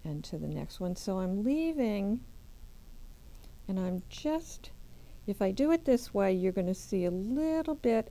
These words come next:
of the, were these decreases? I think so. As you can see, here they are. Now, as a design, um, element, you could leave those.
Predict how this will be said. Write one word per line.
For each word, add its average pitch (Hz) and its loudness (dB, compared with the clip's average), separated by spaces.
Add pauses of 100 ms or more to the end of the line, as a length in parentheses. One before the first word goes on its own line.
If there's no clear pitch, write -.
(120)
of 185 0
the, 165 2 (1900)
were 185 -2
these 170 -4
decreases? 294 -6 (1040)
I 185 -2
think 185 -4
so. - -8 (520)
As 180 2
you 196 0
can 196 2
see, 185 2
here 185 2
they 175 2
are. 180 2 (1000)
Now, 202 6
as 202 4
a 208 2 (240)
design, 196 2 (440)
um, 180 0
element, 196 2
you 190 2
could - -4
leave 208 4
those. 240 4